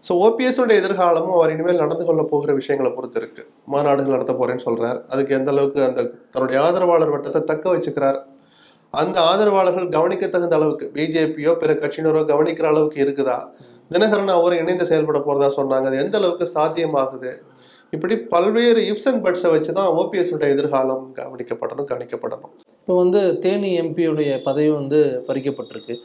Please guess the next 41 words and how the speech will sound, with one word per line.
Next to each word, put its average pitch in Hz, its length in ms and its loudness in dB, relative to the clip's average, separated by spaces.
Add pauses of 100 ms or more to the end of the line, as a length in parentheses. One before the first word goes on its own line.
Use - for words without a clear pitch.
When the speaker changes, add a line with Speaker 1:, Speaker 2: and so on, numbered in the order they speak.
(180)
Speaker 2:
அந்த 151 140 0
விஷயங்களை 170 320 0
எப்படி 156 180 -2
பாக்குறீங்க? 127 400 -4
மீண்டும் 165 440 0
ஓ 156 140 2
பி 165 100 -2
எஸ் 151 100 0
அவர்களுக்கு 143 380 -2
ஒரு 160 140 2
Speaker 1:
இல்ல, 220 100 4
ஒரு 202 160 4
Speaker 2:
அடி- - 80 2
Speaker 1:
சாதாரண 208 680 2
விஷயம் 185 380 -2
அப்படின்னு 175 380 0
கடந்து 170 360 -2
போக 160 260 0
முடியாத 143 320 0
அளவுக்கு 160 320 0
அத்தனை 156 400 -2
தேர்தல் 165 440 4
அரசியலில் 156 520 0
ஆர்வமுள்ள 151 600 0
அத்தனை - 340 -2
அரசியல்வாதிகளுக்கும் 147 800 0
ஒரு - 180 -4
பாடமா 127 380 -6 (140)
இருந்தது. 117 400 -18 (440)
பாலகிருஷ்ண 175 440 0
ரெட்டி 160 260 2
அமைச்சரா 151 400 2
இருந்தபோது 139 400 -2
தன் 139 180 -2
பதவியை 139 320 2
இழந்தார் 127 220 0
இல்லையா? 123 200 0
சாதாரண 139 460 0
ஒரு 135 160 0
போராட்டத்தில் 170 640 0
ஈடுபட்டு 151 480 -2